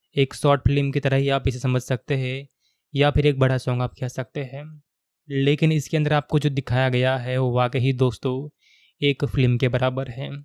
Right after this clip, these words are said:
इससे आपको ये सीखने को मिलता है कि अगर किसी भी इंसान का एक बार यकीन टूटता है तो वापस ठीक होने में काफ़ी वक्त लगता है। या ये भी आप कह सकते हैं कि गलतफहमी एक ऐसी चीज़ है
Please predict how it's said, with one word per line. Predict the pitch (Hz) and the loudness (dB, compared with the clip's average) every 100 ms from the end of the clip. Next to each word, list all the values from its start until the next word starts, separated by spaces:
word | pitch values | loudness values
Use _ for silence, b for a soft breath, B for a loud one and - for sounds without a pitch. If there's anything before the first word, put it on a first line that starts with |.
| - | -4
इससे | 147 156 | -2 2
आपको | 180 160 175 | 2 2 0
ये | |
सीखने | 165 165 160 | 0 -2 -2
को | 160 | 0
मिलता | 147 147 156 | -2 -2 0
है | 151 147 | 0 0
कि | 147 | -2
अगर | 143 147 | 0 -2
किसी | 135 139 147 | -2 -2 0
भी | 135 | 0
इंसान | 131 127 135 135 | 0 0 -2 -2
का | 135 | -2
एक | 135 127 | -2 -2
बार | 135 135 | -4 -2
यकीन | 131 135 147 143 - | 0 0 0 -2 0
टूटता | 131 - 139 | -2 -2 -6
है | 135 139 156 _ _ _ _ _ - | -6 -10 -12 _ _ _ _ _ -2
तो | 135 | 2
वापस | 135 135 139 131 - 120 | 4 4 2 0 -4 -8
ठीक | - 135 | -2 -2
होने | - 127 127 | 0 2 2
में | 127 131 | 0 -2
काफ़ी | 135 127 - 123 | -2 0 0 -2
वक्त | 127 - | -4 -4
लगता | 127 - 139 | -8 -6 -8
है। | 127 139 139 160 _ _ _ _ 143 | -8 -12 -12 -16 _ _ _ _ -4
या | |
ये | 135 139 | 2 2
भी | 147 | 4
आप | 143 - | 2 2
कह | 135 | 0
सकते | - 135 - | 0 -2 -2
हैं | 139 139 | -2 0
कि | 139 | 2
गलतफहमी | 131 131 - 131 131 | 4 4 2 0 0
एक | 131 - | -2 -2
ऐसी | 135 - 135 | -4 -2 -6
चीज़ | - 139 127 | -2 -2 -2
है | 127 135 | -4 -6